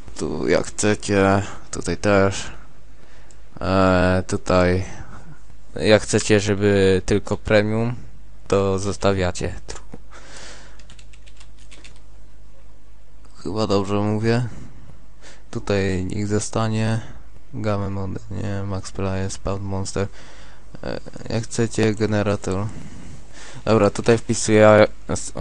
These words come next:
wpisujecie, co chcecie, żeby widzieli, e, na serwerze, e, przed wejściem. Mi się trochę już myli, bo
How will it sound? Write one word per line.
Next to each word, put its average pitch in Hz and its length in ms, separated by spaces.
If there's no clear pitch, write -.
wpisujecie, 101 880
co 95 220
chcecie, 98 640
żeby 95 380
widzieli, 95 800
e, 92 300
na 95 220
serwerze, 101 760
e, 62 100
przed 95 420
wejściem. 104 640
Mi 107 100
się 98 160
trochę - 280
już 95 220
myli, 95 260
bo 87 360